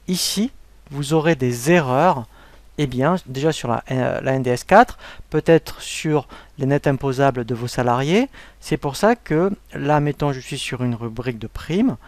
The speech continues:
Si je dois, mettons, euh, euh, créer une rubrique qui va s'appeler prime de bilan, il faut que je me demande, est-ce que cette prime doit alimenter la base des congés payés ? Est-ce qu'elle est imposable ? Est-ce qu'elle est soumise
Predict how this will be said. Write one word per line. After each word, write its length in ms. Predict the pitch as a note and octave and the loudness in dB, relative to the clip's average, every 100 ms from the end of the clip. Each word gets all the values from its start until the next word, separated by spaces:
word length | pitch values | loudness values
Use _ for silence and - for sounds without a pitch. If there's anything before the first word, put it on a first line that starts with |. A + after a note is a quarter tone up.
| - - | -20 -18
Si 180 | - D3+ | -12 -8
je 60 | D3 | 0
dois, 120 | E3 | 2
mettons, 440 | C#3+ - D3+ D3 - | 2 0 0 0 -2
euh, 200 | B2 - - - - - - - - | -4 -6 -10 -20 -20 -20 -20 -12 -6
euh, 400 | B2 A2 G#2+ G#2+ - _ | -4 -4 -4 -8 -12 _
créer 380 | - D#3+ E3+ - | -2 2 2 0
une 100 | C3 | -4
rubrique 300 | C3 D3 F3+ | -2 -2 0
qui 80 | C3 | -2
va 80 | |
s'appeler 420 | A#2+ B2+ - E3+ - _ | 0 -2 -2 -4 -4 _
prime 240 | - F3+ D#3 | 0 2 2
de 80 | |
bilan, 240 | C3+ B2 - - - - - - - | -2 -6 -8 -16 -20 -20 -20 -20 -16
il 80 | B2 | -10
faut 220 | - G3+ | -4 -4
que 100 | G3 | -2
je 100 | C#3 | -2
me 80 | C3+ | -2
demande, 360 | A#2+ C3 F#3 - | 0 0 0 0
est-ce 160 | D3 | -4
que 80 | - | -6
cette 200 | D3 - | -10 -10
prime 380 | - - F#3+ F#3+ | -10 -2 0 0
doit 200 | D3 D#3 | 4 4
alimenter 640 | D3 C#3+ C3+ - C#3+ C3+ - - - - | 4 0 0 0 -2 -2 -6 -20 -14 -4
la 140 | B2+ | -2
base 480 | A#2+ D3 D#3 A#2 A2+ - - - | 2 6 6 4 -6 -14 -14 -8
des 120 | C#3 | -6
congés 300 | C3+ B2 A#2+ | -4 -4 -4
payés ? 540 | - B2+ C#3 F#3 A3+ - | -4 -2 2 2 2 0
Est-ce 220 | D3+ - | 0 2
qu'elle 160 | D3 B2 | 0 0
est 160 | B2+ - | -2 -4
imposable ? 880 | A#2+ - C3 B2+ D3+ G3 A3 B2 A2+ - - - - | -6 -4 -4 4 6 6 4 -2 -4 -12 -20 -20 -2
Est-ce 180 | D#3 - | 0 2
qu'elle 160 | D#3+ | 0
est 40 | C#3 | 0
soumise 560 | - F#3 F3 F3 E3+ | -2 0 2 4 2